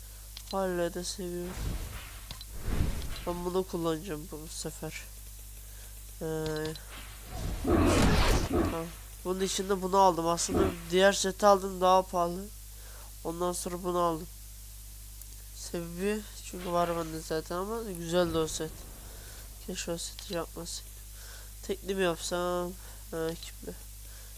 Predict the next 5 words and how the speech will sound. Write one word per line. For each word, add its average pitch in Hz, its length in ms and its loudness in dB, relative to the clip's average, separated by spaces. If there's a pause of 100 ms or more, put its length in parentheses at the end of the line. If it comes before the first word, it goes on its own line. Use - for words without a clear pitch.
(220)
Biraz 170 180 -4
şey - 340 -2
olsun. 175 300 -2 (1400)
Nasıl - 260 -8
desem? - 300 -6